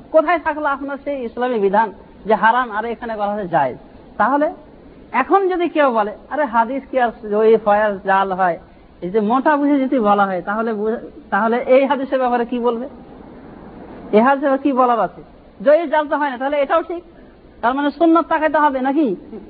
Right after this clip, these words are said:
অবশ্যই হাদিস জাল হয়েছে। আরো হাদিসের মধ্যে, এই জাল হাদিসগুলির মধ্যে বহুল প্রচলিত জাল হাদিস বাংলাদেশের বুকে পাঠ করা হয়।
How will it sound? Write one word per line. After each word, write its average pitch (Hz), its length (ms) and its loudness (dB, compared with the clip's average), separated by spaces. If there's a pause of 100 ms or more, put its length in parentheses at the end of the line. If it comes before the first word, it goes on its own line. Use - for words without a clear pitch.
(1500)
অবশ্যই 233 400 0
হাদিস 185 320 -2
জাল 151 360 2
হয়েছে। 135 380 -6 (1600)
আরো 254 240 4
হাদিসের 285 440 -2
মধ্যে, 262 240 -2
এই 254 180 6
জাল 247 200 0
হাদিসগুলির 247 580 -4
মধ্যে 175 380 -4 (520)
বহুল 320 480 4
প্রচলিত 262 520 0
জাল 202 260 2
হাদিস 202 280 -6 (100)
বাংলাদেশের 190 560 -4
বুকে 175 200 -4
পাঠ 170 260 0
করা 165 180 0
হয়। 139 140 -6